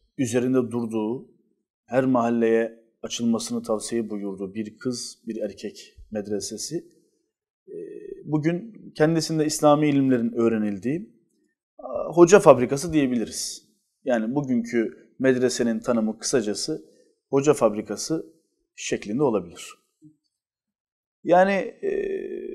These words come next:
medrese dendiğinde işte bugün insanlar tabii neden diğer ilimler okutulmuyor gibi bir takım söylemlerde, sorularda bulunabiliyorlar. Ama bugün bu medreseler geçmiş dönemde olduğu gibi bir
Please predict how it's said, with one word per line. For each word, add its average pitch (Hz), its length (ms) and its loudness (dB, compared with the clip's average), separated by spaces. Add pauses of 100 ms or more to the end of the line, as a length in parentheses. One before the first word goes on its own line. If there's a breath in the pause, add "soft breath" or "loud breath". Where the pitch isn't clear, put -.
(640)
medrese 185 880 4 (480)
dendiğinde 143 840 4
işte - 280 -4
bugün 160 240 -2
insanlar 156 760 0
tabii 147 440 -2
neden 147 680 6
diğer 123 220 6
ilimler 120 360 2
okutulmuyor 107 680 -4 (300)
gibi 127 220 -4
bir 120 80 -10
takım 117 480 -8 (380)
söylemlerde, 123 840 2
sorularda 117 680 0
bulunabiliyorlar. 139 800 -2 (1040)
Ama 143 180 0
bugün 170 380 -4
bu 160 160 -2
medreseler 151 540 2
geçmiş 147 440 -6
dönemde 143 280 -2
olduğu 139 240 -2
gibi 131 240 -4
bir 131 260 -8